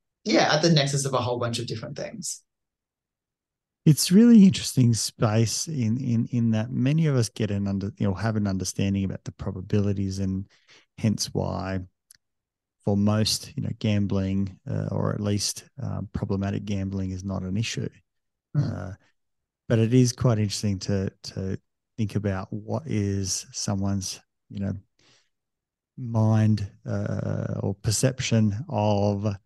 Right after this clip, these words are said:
Speaker 2: what gambling looks like when it is problematic, 'cause it, it seems like there is, you know, for lack of a better word, almost magical thinking that's going on. Um, and, you know, that's probably not the right language, but, uh, there can be things that are,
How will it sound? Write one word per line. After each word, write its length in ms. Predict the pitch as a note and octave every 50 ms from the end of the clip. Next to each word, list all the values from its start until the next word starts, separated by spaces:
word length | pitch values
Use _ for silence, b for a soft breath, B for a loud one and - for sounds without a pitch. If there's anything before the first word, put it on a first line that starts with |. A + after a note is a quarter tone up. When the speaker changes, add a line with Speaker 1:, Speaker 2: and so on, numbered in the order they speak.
| _ _ _ _ _ _ _ _ _ _
Speaker 2:
what 160 | - A2 G#2
gambling 400 | - A2+ A2 A2 G#2 G#2 G#2 G#2
looks 260 | G#2+ G#2+ G#2 - - G#2
like 160 | G2 - -
when 140 | G#2+ G2+ G2
it 120 | G2+ G#2
is 120 | A#2 A2+
problematic, 720 | - - - G#2+ - - G2+ F#2+ F#2+ F#2 F#2 G2 G#2 A2+ -
'cause 160 | - - G#2+
it, 220 | G#2 G#2 A#2+ D#3 - _ _ _ _ _
it 140 | C#3 A#2 -
seems 460 | - - B2+ B2+ B2+ C3 C3 A#2+ A2+
like 220 | A2+ G#2+ G2 -
there 200 | - G#2 G2+ G2
is, 360 | G2+ G2+ F#2 F2+ - - - - _ _ _ _ -
you 80 | B2+
know, 160 | G#2+ G2+ F#2+ F#2 G2 - _ _ _
for 60 | -
lack 240 | A2 A#2+ A2+ A2+ -
of 60 | B2
a 80 | A2 G2
better 240 | G2 G#2+ G2+ G2+ G2
word, 300 | G2+ A2 A2 G#2+ G#2+ G#2+
almost 420 | A#2+ C3+ C3+ B2+ G#2+ F#2+ - -
magical 440 | G2 F#2+ F#2+ F#2+ F#2+ G2+ - - G2
thinking 540 | - - F3+ G3 F#3 - G2 F#2+ F#2 G2 - b b b b b b b _ _
that's 180 | A#2+ G#2 - -
going 420 | - A#2 A2 G#2 G2+ G2+ G#2 G#2
on. 360 | G#2 G2 G2+ G2+ G#2 F#2+ F2 - _ -
Um, 640 | A#2+ A2 G2+ G2 G2 F#2+ F#2+ F#2+ G2 G2 G#2 - - -
and, 340 | G#2+ G#2 G#2 G#2 G2 - - -
you 80 | A2+
know, 100 | G#2 G#2
that's 180 | G#2 G#2+ - - - _
probably 280 | - C#3 C3 B2 C3 A#2+
not 200 | A2 A2 G#2+ A2+
the 100 | A2+ G#2
right 240 | G2+ G2 G2 - -
language, 560 | A2+ A2+ B2 B2 A#2+ A2 G#2+ G#2 G#2 - - -
but, 320 | A2 G#2 F#2+ - - -
uh, 260 | G2+ G2+ G2 G2 F#2+ B B B B B B B B B _ _
there 100 | C3 B2
can 260 | - - C3+ C3 C3+
be 100 | C3+ -
things 320 | - - A#2+ A2 A2+ G#2+ G2+
that 140 | G#2+ G#2+ G2+
are, 300 | G#2 G2+ G2+ G2+ G2+